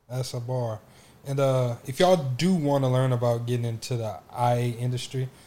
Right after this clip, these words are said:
uh, I got a link for y'all. I can send it.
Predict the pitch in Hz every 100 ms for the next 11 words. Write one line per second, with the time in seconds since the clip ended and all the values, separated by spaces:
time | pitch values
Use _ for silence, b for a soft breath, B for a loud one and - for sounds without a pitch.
0 | B - 123 120 113 123 123 123 120 123
1 | - 123 123 120 120 - 120 120 117 -
2 | 131 127